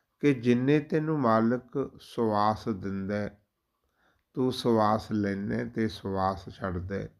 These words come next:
ਸਾਰਿਆਂ ਦੇ ਵਿੱਚ ਮਾਲਕ ਦੇ ਗੁਣ ਗਾ। ਗੁਰਮੁਖੋ, ਜੇ ਕਿਤੇ ਸਾਨੂੰ ਇਹ ਪਾਹ ਲੱਗ ਜਾਵੇ, ਅਸੀਂ ਕਿਤੇ ਇਸ ਰੰਗ ਦੇ ਵਿੱਚ ਰੰਗੇ ਜਾਈਏ।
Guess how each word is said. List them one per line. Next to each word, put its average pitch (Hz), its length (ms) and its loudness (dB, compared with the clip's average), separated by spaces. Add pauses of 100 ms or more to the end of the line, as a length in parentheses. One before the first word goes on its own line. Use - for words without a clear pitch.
(840)
ਸਾਰਿਆਂ 156 640 4
ਦੇ 160 200 2
ਵਿੱਚ 131 280 0
ਮਾਲਕ 107 560 -2
ਦੇ 104 220 -4
ਗੁਣ 95 420 -8
ਗਾ। 92 300 -12 (2250)
ਗੁਰਮੁਖੋ, 117 600 2
ਜੇ 120 220 2
ਕਿਤੇ 117 420 -4
ਸਾਨੂੰ 107 540 -2
ਇਹ 107 140 0
ਪਾਹ 117 380 0
ਲੱਗ 104 160 -2
ਜਾਵੇ, 98 640 -8 (1300)
ਅਸੀਂ 156 280 4
ਕਿਤੇ 143 560 0
ਇਸ 123 180 -2
ਰੰਗ 110 380 0
ਦੇ 107 260 -2
ਵਿੱਚ 107 260 -6
ਰੰਗੇ 101 560 -4
ਜਾਈਏ। 95 560 -6